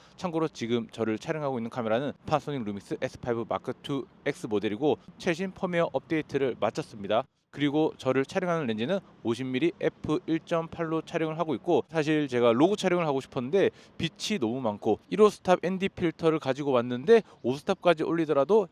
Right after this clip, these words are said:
이 단렌즈의 밝은 조리개를 커버할 수 없어가지고 어쩔 수 없이 에프 이 점 팔까지 조리개를 조우고 촬영을 하고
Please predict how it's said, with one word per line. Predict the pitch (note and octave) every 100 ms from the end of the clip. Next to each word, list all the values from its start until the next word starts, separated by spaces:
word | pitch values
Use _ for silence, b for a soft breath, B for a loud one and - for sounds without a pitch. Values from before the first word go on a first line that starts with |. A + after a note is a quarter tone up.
| -
이 | A#2+ C3
단렌즈의 | - B2 D3+ F3+ D3+ F3+ G#3+
밝은 | - A#2+ C#3+ D3 C3
조리개를 | A#2 B2+ B2 C#3
커버할 | - A3 G3+ G3
수 | -
없어가지고 | G2 - C#3+ A#2 G#2+ - B B
어쩔 | A2 D#3
수 | C#3+
없이 | A#2+ - -
에프 | C#3 - - D#3
이 | - G2+ _
점 | - C#3+ D#3+
팔까지 | - E3+ - D3+ D#3+ E3 b b b _
조리개를 | - A2+ A#2+ A#2 C3+
조우고 | - C3+ A2+ E3 - b -
촬영을 | B2+ A#2 A#2+ B2 -
하고 | D3 B2+